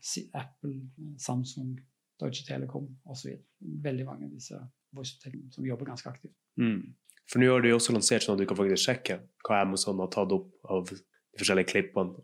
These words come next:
Speaker 2: og Google, og eventuelt slette om du ønsker det.
Speaker 1: Mm. Og det, ja.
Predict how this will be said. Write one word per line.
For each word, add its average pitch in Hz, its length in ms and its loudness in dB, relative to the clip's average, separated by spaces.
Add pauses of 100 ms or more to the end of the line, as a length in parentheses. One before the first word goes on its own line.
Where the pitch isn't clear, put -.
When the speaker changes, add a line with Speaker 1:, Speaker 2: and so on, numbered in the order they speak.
Speaker 2:
og 95 160 4
Google, 95 400 0
og 104 140 2
eventuelt 95 260 2
slette - 480 -2 (160)
om 98 80 -2
du 95 140 0
ønsker - 340 -2
det. 87 80 -4
Speaker 1:
Mm. 147 220 -4 (880)
Og 143 80 -12
det, 139 160 -4
ja. 139 140 -8